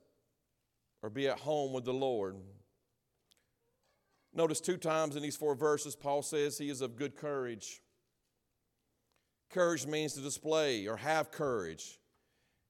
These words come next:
It's an attitude of confidence, of firmness, of purpose in face of danger or testing. It's a permanent state of mind. What was it that gave Paul courage that he could face death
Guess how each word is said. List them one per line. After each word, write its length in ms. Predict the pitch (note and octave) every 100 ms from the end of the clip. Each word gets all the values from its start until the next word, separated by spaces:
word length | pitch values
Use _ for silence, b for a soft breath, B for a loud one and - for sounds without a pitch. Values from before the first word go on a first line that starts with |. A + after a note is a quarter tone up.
| _ _
It's 100 | -
an 100 | A#2+
attitude 400 | D3+ D#3+ - D#3+
of 120 | D3
confidence, 580 | - D#3+ D#3 - C3+ B2+
of 100 | B2
firmness, 840 | - E3 D#3 C3+ A2+ - - - - _ _ _ _ _ _ _ _ -
of 160 | A#2
purpose 460 | - E3+ E3 C#3+ C#3+
in 80 | C3
face 280 | D#3 D#3
of 140 | D3 A#2
danger 400 | D3+ D#3+ D3+ B2+
or 60 |
testing. 440 | B2 - D#3+ - C#3
It's 120 | B2+
a 60 | A#2+
permanent 440 | D#3+ D#3+ D3+ C3
state 300 | - D#3 C#3
of 80 | B2+
mind. 640 | D3 D3+ C#3+ A2 F2+ G2 - _ _ _ _ _ _ _ _ _ _ -
What 280 | D3 F3+ E3
was 260 | F#3 F#3
it 60 | D#3
that 200 | E3 D3
gave 500 | E3+ F3 E3 D3+ -
Paul 340 | - E3+ D#3+
courage 600 | D#3 - E3+ D#3+ C3 B2
that 100 | C#3+
he 120 | C3+ E3
could 240 | D#3 C#3+
face 360 | - E3+ E3 -
death 680 | B2+ E3 D#3+ C3+ B2 -